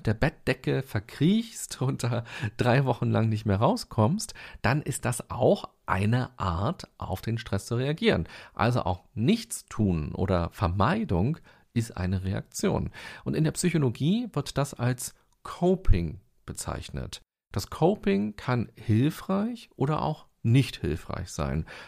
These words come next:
Es kann also dazu führen, dass der Stress reduziert wird. Es kann aber auch dazu führen, dass der Stress nicht reduziert wird,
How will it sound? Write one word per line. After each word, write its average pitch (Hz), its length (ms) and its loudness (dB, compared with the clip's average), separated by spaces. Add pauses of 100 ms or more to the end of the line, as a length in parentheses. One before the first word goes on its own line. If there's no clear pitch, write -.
(140)
Es - 120 -8
kann 208 180 6
also 185 220 4
dazu 165 260 0
führen, 156 460 0
dass 135 200 -6
der 120 260 2
Stress - 400 -4
reduziert 92 540 -2
wird. 240 380 -2 (420)
Es - 160 -14
kann 107 180 0
aber 156 180 4
auch 156 60 4
dazu 151 280 -4
führen, 156 420 0 (120)
dass - 160 -6
der 127 120 -2
Stress - 440 -2 (280)
nicht 151 340 4
reduziert 92 520 -6
wird, 170 200 0